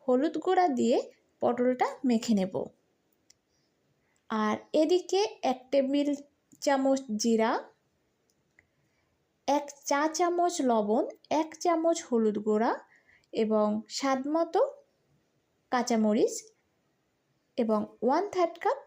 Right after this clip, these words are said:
নারকেল কোড়া, এই সব উপকরণগুলো একসাথে বেটে নেব। তো পটলে লবণ হলুদ মাখিয়ে নিয়েছি আর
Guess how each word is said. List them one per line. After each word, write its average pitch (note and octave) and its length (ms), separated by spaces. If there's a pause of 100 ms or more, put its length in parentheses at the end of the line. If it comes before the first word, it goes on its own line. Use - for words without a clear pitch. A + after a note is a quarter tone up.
(520)
নারকেল A3 400 (100)
কোড়া, E3+ 220 (1600)
এই C#4+ 140 (100)
সব F4 180 (120)
উপকরণগুলো G4+ 640 (280)
একসাথে C4 440
বেটে G3 260
নেব। - 140 (3500)
তো E4+ 60 (100)
পটলে F4+ 340 (100)
লবণ D4+ 300
হলুদ F#4 260 (100)
মাখিয়ে D4 340
নিয়েছি E4+ 440 (560)
আর G#3+ 160